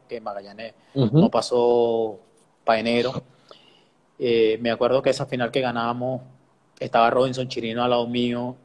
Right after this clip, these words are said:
Speaker 1: y me veía llorar la emoción porque yo decía,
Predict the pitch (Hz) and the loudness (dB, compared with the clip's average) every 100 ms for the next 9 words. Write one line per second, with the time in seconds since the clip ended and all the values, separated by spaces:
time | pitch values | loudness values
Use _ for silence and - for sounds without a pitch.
0 | _ _ _ - 127 120 117 120 127 135 | _ _ _ -12 -4 0 4 4 4 6
1 | 127 131 131 117 - 139 123 117 - 135 | 8 6 4 -6 -6 -6 -6 -8 -6 -2
2 | 135 139 123 117 110 120 113 131 127 | -2 -4 -8 -6 -4 -2 -2 -2 0